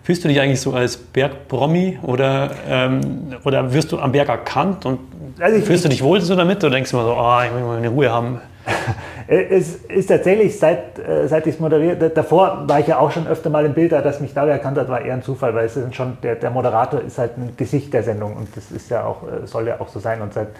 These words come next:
Speaker 2: ich das mache, ist das dann schon verstärkt so, dass, dass, weil ich mich ja dann auch dort bewege, wo unser Zielpublikum sitzt und da kommt schon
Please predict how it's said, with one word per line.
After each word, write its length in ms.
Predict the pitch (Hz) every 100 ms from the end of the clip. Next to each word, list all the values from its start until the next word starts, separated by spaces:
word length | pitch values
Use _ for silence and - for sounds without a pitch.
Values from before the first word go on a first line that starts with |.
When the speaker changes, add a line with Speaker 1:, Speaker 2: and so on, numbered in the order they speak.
| - - - - -
Speaker 2:
ich 100 | 127 131
das 160 | 135
mache, 200 | 131 127
ist 120 | 135
das 140 | 135 123
dann 140 | 123
schon 240 | 127 127 117
verstärkt 400 | 123 - 113 -
so, 60 | 117
dass, 320 | 113 - -
dass, 220 | - - - 101
weil 140 | 113
ich 160 | 113 123
mich 140 | 117
ja 80 | 120
dann 180 | 113 113
auch 120 | 113 -
dort 220 | 113 -
bewege, 380 | 117 147 147 113
wo 340 | 117 117 117 127
unser 260 | 120 120
Zielpublikum 640 | - 143 135 131 120 117 107
sitzt 280 | 143 - -
und 200 | 113 113
da 160 | 110
kommt 340 | 110 113 107 -
schon 200 | 117